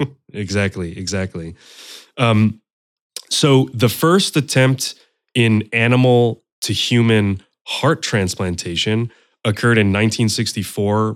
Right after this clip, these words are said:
by James Hardy. He implanted a chimpanzee heart into a semi-comatose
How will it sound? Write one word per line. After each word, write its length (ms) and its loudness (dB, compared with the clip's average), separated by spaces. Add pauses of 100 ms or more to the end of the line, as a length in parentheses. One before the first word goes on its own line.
by 140 -2
James 300 0
Hardy. 560 -2 (220)
He 200 -4
implanted 720 0
a 280 0
chimpanzee 600 0
heart 400 0
into 300 -2
a 40 0
semi-comatose 1600 -2